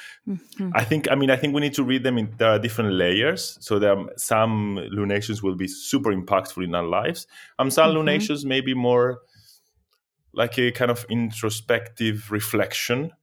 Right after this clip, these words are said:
Speaker 2: but may not seem to have such an impact in the outer world, maybe more like an exercise of reflection for ourselves.
Speaker 1: Yeah, that definitely speaks to me. So,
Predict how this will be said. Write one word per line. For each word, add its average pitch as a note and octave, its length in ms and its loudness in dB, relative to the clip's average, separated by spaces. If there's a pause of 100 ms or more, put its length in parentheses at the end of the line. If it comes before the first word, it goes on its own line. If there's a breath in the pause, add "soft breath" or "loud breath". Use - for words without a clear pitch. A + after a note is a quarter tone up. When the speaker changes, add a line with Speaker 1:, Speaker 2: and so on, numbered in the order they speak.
(260)
Speaker 2:
but A2 140 2
may A#2+ 140 4
not C#3 260 2
seem A#2+ 220 -2
to A2+ 80 -6
have G#2+ 200 -2
such G#2 260 -4
an G2 120 -4
impact G#2 480 -4
in F2+ 80 -8
the F2+ 120 0
outer E2+ 260 0
world, C#3 280 -2
maybe D3+ 280 -2
more C#3 240 0
like A#2+ 320 -2 (340)
an A2 200 2
exercise G#2 440 -4
of F#2+ 100 -8
reflection F#2+ 500 -6
for E2 200 -2
ourselves. D2+ 560 -6 (440)
Speaker 1:
Yeah, A#3+ 240 2
that B3 260 0
definitely F#3+ 1040 -2
speaks - 720 -8
to F#3 220 -6
me. E3+ 460 -4
So, G3 380 -2